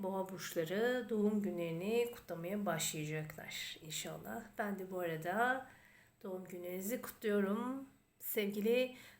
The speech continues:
Boğa burçları. Evet, on dokuz Nisan yirmi üç otuz üçten sonra doğan arkadaşlarımızın güneşi Boğa.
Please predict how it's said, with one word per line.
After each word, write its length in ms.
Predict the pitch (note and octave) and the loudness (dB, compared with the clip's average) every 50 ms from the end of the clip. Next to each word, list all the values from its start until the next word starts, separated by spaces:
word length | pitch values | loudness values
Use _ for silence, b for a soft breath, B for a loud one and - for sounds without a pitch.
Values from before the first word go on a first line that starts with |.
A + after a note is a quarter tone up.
| B _ - | B _ -6
Boğa 380 | G#3 G#3 G#3+ A3 A#3 A#3 G3 G3 | -2 0 2 4 4 2 2 0
burçları. 440 | G3+ G3 - - - F#3 D3+ - - - - - - _ _ _ _ _ _ _ | -2 -2 -2 -2 -4 -4 -6 -6 -10 -16 -20 -20 -20 _ _ _ _ _ _ _
Evet, 240 | A#3 G#3 F3+ G#3+ G#3+ | -4 -4 -4 -4 -4
on 160 | G#3+ G#3 G3+ | -4 -2 -2
dokuz 260 | G3+ - - F#3+ F3 | -2 -4 -4 -6 -6
Nisan 540 | F3+ F3 E3+ - - G3 F#3 G3+ A3+ A#3+ B3 | -2 0 0 2 2 2 2 2 2 2 2
yirmi 380 | A#3+ G#3 G#3 G3+ G3+ G3 G3+ G#3+ | 2 4 6 6 6 6 6 6
üç 320 | G#3 B3 C4 B3+ - - | 6 4 4 4 2 0
otuz 320 | - A3 G3+ G#3 G#3+ G3 | 2 2 0 0 2 2
üçten 480 | G#3 G3+ G#3 G3+ - - A3+ G#3+ G#3+ G#3+ | 2 2 2 2 0 0 2 2 4 2
sonra 400 | G#3 - - F3+ F3 E3+ E3+ E3+ | 2 2 2 2 2 0 0 2
doğan 240 | F3+ E3+ E3+ E3 F3 | 2 2 4 2 0
arkadaşlarımızın 1120 | E3+ F3 G3 G#3 G3+ A3 A3+ A3+ A3 A3 A3 - - A#3 A3+ A#3 A#3+ C4 C4+ B3+ - - B B B B B B B B B B B B B _ _ _ _ _ _ _ _ _ _ _ _ _ _ _ G#3 F#3+ | 0 0 0 0 2 4 4 6 6 6 4 4 4 6 6 6 4 4 4 4 4 4 B B B B B B B B B B B B B _ _ _ _ _ _ _ _ _ _ _ _ _ _ _ -2 2
güneşi 880 | G3+ A3 A3 G#3+ G3 G#3+ A3+ A#3+ B3 A3+ - - C4+ C#4 C4+ A#3 G3+ F#3 | 2 4 4 4 4 4 4 6 6 6 4 4 4 2 0 0 2 4
Boğa. 360 | G3 F3+ D3+ - - - - | 6 6 6 4 0 -6 -12